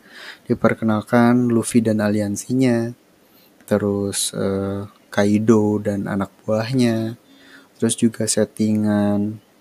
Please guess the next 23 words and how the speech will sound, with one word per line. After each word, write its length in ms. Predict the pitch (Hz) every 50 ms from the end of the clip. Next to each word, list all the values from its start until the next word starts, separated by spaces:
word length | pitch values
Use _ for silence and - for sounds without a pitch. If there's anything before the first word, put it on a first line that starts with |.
| _ _ _ _ -
negara 320 | 117 113 107 - 104 104 104
Wano 320 | 104 104 101 104 104 107
itu 240 | 104 101 - 113 110
seperti 400 | 117 104 - 104 - - 101 98
apa, 640 | 101 107 113 - - - 117 104 101 101 117 - _ _ - - - - - _ _ -
orang-orang 320 | 107 101 101 104 101 101 104
seperti 320 | 117 104 104 101 - 107
apa 240 | 104 107 110 - 110
yang 80 | 107
ada 160 | 104 101 104 98
di 80 | 101
dalamnya, 640 | 101 107 104 104 110 113 117 113 110 107 104 107 107 - _ _ _ _ _ _ _ _ -
sejarah 480 | - - 110 110 113 101 101 101 -
apa 320 | 110 110 - - 113 110 107
yang 80 | 104
ada 160 | 104 101 101
di 140 | 101 104 107 104
balik, 400 | 107 107 107 104 107 - - -
eh, 240 | - 113 110 107
negara 400 | 104 104 104 104 107 104 104 101
tersebut 480 | - - 101 - 120 120 123 120 117 -
gitu 240 | - 107 104 104 101
kan. 240 | 104 110 123 131